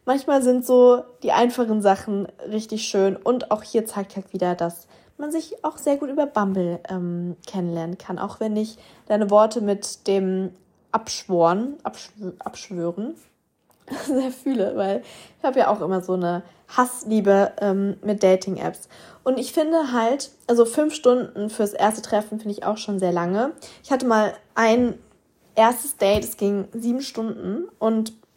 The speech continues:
es war halt auch so intensiv, weil wir uns so gut verstanden haben. Wir haben uns auch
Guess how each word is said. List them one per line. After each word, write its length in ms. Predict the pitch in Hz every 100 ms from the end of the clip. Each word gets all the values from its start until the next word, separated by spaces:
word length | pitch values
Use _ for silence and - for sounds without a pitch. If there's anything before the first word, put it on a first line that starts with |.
| _ _ _ -
es 120 | -
war 120 | 240
halt 140 | 240 -
auch 280 | 240 254 - _ _ _ _ -
so 260 | 233 262
intensiv, 640 | 247 294 294 254 247 247
weil 140 | 233 214
wir 100 | 185
uns 220 | 214 220
so 120 | 247
gut 140 | 247 269
verstanden 540 | 254 247 226 - 196
haben. 140 | 185
Wir 60 | 196
haben 80 | 190
uns 160 | 202
auch 300 | - 202 202